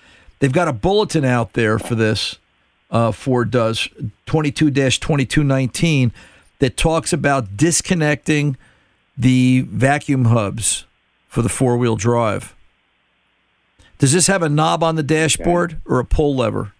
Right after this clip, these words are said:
Speaker 2: Pull lever.
Speaker 1: Okay. So are the, are the four-wheel drive actuators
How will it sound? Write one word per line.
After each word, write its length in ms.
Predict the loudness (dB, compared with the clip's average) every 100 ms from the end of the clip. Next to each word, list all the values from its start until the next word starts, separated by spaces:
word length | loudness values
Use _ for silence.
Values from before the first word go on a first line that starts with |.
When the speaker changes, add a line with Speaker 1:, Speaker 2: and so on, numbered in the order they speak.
| _ _ _ _ _ _ _ _ _ _ _ _ _ _ _ _ _ _ -2
Speaker 2:
Pull 200 | -2 -2
lever. 320 | -8 -12 -16 _ _ -4
Speaker 1:
Okay. 380 | -2 -2 -4 -8 _ _ _ _ _
So 580 | 0 2 2 0 -2 -4
are 180 | 0 0
the, 520 | 2 2 2 2 -2 _
are 140 | -2 0
the 160 | -2
four-wheel 500 | -4 -2 0 2 0
drive 320 | 0 0 0 2
actuators 920 | 0 0 0 2 2 2 0 -2